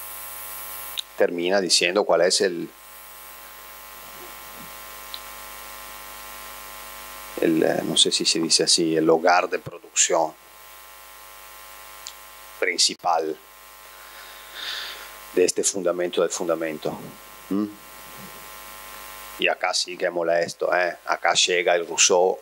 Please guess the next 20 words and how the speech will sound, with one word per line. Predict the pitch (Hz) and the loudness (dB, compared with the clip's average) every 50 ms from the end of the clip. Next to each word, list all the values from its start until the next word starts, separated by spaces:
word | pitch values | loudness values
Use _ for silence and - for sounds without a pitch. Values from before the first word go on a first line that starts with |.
| - - | -6 -4
crítico | - 101 90 87 82 90 85 85 87 85 | -2 -2 -2 -2 -2 2 4 6 8 8
radical, | 85 85 85 80 - 85 82 82 82 80 - - - - | 8 6 4 4 4 4 4 4 2 0 -4 -10 -8 -4
en | 87 | 0
el | 82 | 0
sentido | - - 85 80 - 90 87 82 | 0 0 0 0 0 2 2 2
de | 80 | 2
crítico | - 87 92 85 - 90 87 85 | 0 -2 -6 -4 0 4 6 6
de | 80 | 6
la | 80 - | 6 4
crítica. | - - 82 78 - - - - 82 - | 0 0 0 0 -2 -2 0 0 2 4
Es | - - 92 92 | 4 2 2 2
muy | 85 85 85 87 92 | 0 -2 0 0 0
molesto. | 95 87 78 76 78 80 87 87 - - - 85 - - _ _ - - - | 0 0 0 2 4 4 4 2 2 0 -2 -2 -2 -6 _ _ -20 -8 -2
O | |
sea, | - 85 82 | 0 2 2
hay | 82 80 | 2 2
que, | - 87 - - - - | 0 -2 -4 -4 -6 -6
hay | 82 82 - | -4 -4 -4
que | - 73 | -4 -6
tragarlo, | - - 76 78 78 80 80 82 82 87 87 - | -4 -2 -2 0 4 6 6 6 6 6 4 2